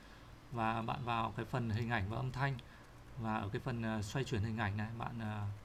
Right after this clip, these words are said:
bật cái phần, ờ, xoay chuyển hình ảnh thì cái, ờ, camera của bạn xem thuận chiều hơn. Hoặc là một cách nữa, bạn có thể quay trở về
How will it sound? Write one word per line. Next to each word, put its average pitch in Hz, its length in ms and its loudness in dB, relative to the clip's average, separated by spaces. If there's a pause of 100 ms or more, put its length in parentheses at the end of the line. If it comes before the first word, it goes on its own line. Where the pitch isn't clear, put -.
bật 127 220 2
cái 120 100 0
phần, 120 240 -2
ờ, 107 180 0
xoay 127 200 0
chuyển 117 180 0
hình 110 140 2
ảnh 95 160 4 (540)
thì 110 260 0
cái, 117 300 2
ờ, 147 140 0 (140)
camera 131 460 4
của 117 120 -2
bạn 117 180 0 (260)
xem 127 380 0 (160)
thuận 156 180 2
chiều 117 240 2
hơn. 135 220 2 (1300)
Hoặc 123 200 2
là 120 220 2
một 113 200 0
cách 160 140 4
nữa, 156 320 2
bạn - 180 0
có 131 60 -2
thể 101 240 2 (160)
quay 131 160 2
trở 104 240 0
về 107 360 2